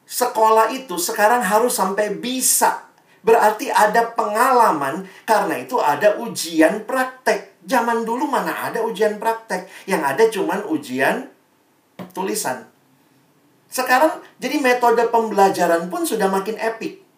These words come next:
Nah, kadang-kadang sedihnya begini. Di sekolahnya epic, cara anak-anak bergaul kalau dia sudah sekolah, di sekolah sudah menerapkan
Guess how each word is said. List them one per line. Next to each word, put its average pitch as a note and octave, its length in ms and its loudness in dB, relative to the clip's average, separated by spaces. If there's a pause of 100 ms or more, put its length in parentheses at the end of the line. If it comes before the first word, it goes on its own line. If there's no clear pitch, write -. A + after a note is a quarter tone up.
(1300)
Nah, A3 460 4
kadang-kadang D#3 500 -2
sedihnya F3+ 560 -2
begini. D#3 400 -2 (240)
Di D4+ 160 -2
sekolahnya F3+ 800 2
epic, - 640 -8
cara B3 560 2 (160)
anak-anak F3 480 -4
bergaul D#3 720 2 (240)
kalau D#3 240 4
dia D3+ 160 4
sudah D3 320 -2
sekolah, D#3 560 4 (160)
di C4+ 80 -2
sekolah G3+ 460 2
sudah D#3+ 340 0
menerapkan D#3 640 2